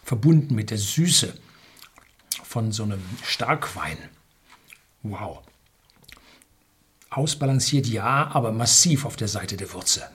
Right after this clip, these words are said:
der Eiche. Ja, heftig. Wow.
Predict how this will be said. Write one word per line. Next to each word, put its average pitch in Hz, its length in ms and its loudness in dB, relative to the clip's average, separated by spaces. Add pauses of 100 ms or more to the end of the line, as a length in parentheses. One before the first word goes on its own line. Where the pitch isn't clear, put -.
(180)
der - 140 -6
Eiche. - 320 -6 (240)
Ja, 101 100 -4
heftig. - 520 -6 (720)
Wow. - 340 -6